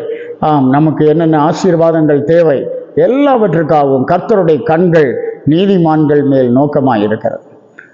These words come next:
ஆண்டவருடைய செவிகள் நீதிமான்களுடைய கூப்பிடுதலுக்கு திறந்திருக்கிறது.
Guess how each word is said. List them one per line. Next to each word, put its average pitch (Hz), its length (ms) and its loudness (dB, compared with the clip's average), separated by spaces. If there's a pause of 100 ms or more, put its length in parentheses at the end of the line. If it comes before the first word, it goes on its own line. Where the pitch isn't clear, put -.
(160)
ஆண்டவருடைய 262 720 2
செவிகள் 202 880 0 (360)
நீதிமான்களுடைய 269 1040 2
கூப்பிடுதலுக்கு 247 800 0
திறந்திருக்கிறது. 269 960 0